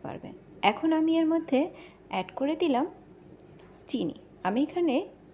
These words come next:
গুড় না ইউজ করে লাল চিনিটা ইউজ করেছি, আপনারা চাইলে গুঁড়ো ইউজ করতে পারেন। আমি দিয়ে দিয়েছি এক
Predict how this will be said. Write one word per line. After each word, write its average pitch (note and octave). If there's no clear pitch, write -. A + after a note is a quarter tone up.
গুড় A#3
না C#4+
ইউজ D#4+
করে C4
লাল F3+
চিনিটা D4
ইউজ C4+
করেছি, G3+
আপনারা C4
চাইলে C#4+
গুঁড়ো D4
ইউজ F3
করতে -
পারেন। -
আমি G#3
দিয়ে D4+
দিয়েছি E4+
এক -